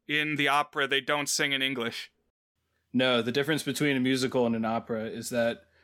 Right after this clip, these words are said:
Speaker 2: an opera is performed at an opera house. In other words, it's all, like, a marketing thing. There's not necessarily a semantical difference between the two of them. I mean, there's, you might have certain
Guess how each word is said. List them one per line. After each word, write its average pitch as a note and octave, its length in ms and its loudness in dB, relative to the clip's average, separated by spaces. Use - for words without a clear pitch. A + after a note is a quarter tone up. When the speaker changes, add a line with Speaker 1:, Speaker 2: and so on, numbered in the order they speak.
Speaker 2:
an B2+ 120 -2
opera C3 320 2
is A#2+ 100 -2
performed A#2 460 -2
at G#2+ 100 -4
an G#2+ 80 -6
opera G#2 300 -8
house. G2 420 -6
In C3+ 60 -4
other C#3+ 180 2
words, C#3+ 240 2
it's C3+ 120 -4
all, C#3+ 180 4
like, C3+ 160 0
a C3 40 -2
marketing A#2 460 0
thing. A2+ 200 -6
There's A#2 200 -4
not C3+ 400 0
necessarily C3+ 1080 0
a A#2 60 0
semantical A2+ 720 -2
difference G#2 540 -4
between A2+ 380 0
the G#2+ 80 -2
two B2 240 0
of G2+ 100 -2
them. G2+ 280 -2
I B2 40 0
mean, B2 240 4
there's, B2 480 2
you D#3 180 0
might D3 220 4
have C#3+ 180 2
certain C3 520 0